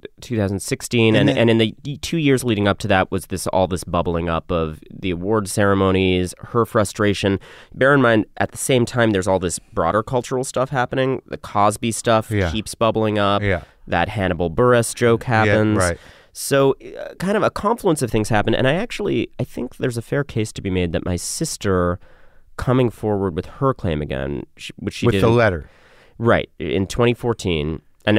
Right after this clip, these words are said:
Speaker 1: it's still a fascinating illustration of an early point in this transformation, because it wouldn't have happened the way it did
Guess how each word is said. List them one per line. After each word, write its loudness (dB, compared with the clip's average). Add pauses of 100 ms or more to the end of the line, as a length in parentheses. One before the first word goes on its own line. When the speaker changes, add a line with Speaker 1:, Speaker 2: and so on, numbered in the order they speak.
Speaker 1:
it's -6
still 2
a 0
fascinating 0
illustration 0
of -2
an -2
early -2
point -4
in -4
this -6
transformation, -8
because -6
it -4
wouldn't 2
have -2
happened -2
the -4
way -2
it -8
did -6